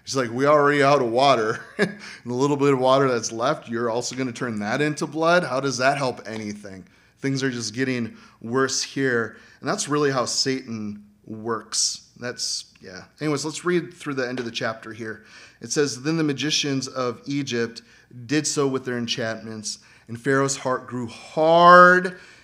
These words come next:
and he did not heed them as the Lord had said. And Pharaoh turned, and he went into the house. Neither was his heart moved by this.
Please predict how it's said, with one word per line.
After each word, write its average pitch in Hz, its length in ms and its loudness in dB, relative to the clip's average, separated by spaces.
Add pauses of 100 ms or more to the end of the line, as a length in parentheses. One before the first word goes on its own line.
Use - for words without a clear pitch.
(140)
and 117 100 -10
he 135 120 -2
did 131 120 -2
not 127 260 2
heed 165 720 -6
them 135 720 -2 (580)
as 120 220 -8
the 120 60 -8
Lord 120 320 -4
had 113 160 -4
said. 110 560 -12 (800)
And 117 120 -10
Pharaoh 139 380 0
turned, 139 760 -6
and 117 100 -10
he 110 60 -10
went 117 260 -6
into 127 180 -6
the 117 80 -6
house. 123 640 -10
Neither 123 360 -4
was 120 280 -6
his 113 140 -14
heart 123 360 -6
moved 120 600 -8
by 110 240 -4
this. 120 800 -6